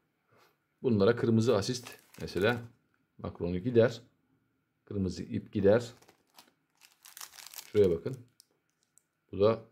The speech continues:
Mutant'ın kodu üç bin beş yüz seksen beş sıfır dört diyor. On nokta iki santim.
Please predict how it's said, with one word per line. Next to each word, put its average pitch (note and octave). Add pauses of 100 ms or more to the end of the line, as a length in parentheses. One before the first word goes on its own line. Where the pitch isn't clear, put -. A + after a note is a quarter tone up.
(120)
Mutant'ın A2 (2000)
kodu A#2 (600)
üç A#2
bin A2+
beş G#2+
yüz G2+
seksen G2+
beş F#2+
sıfır -
dört G#2
diyor. C3+
On A2
nokta F#2+
iki A#2+
santim. E2